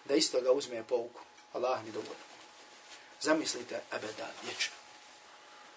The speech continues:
Draga braćo, zamislite ebeda vječno. Stanovnici dženneta u džennetu vječno. Nema kraja. Stanovnici dženneta u džennetu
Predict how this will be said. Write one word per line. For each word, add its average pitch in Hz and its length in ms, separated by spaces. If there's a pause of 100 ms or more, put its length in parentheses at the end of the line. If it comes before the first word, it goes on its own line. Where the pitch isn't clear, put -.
(920)
Draga 123 240
braćo, 117 280
zamislite 127 720
ebeda 127 600 (400)
vječno. 143 560 (760)
Stanovnici 151 960 (380)
dženneta 143 640 (120)
u 113 160
džennetu 127 500
vječno. - 340 (240)
Nema 107 220
kraja. - 260 (1400)
Stanovnici 139 520
dženneta 151 420
u 123 120
džennetu 160 480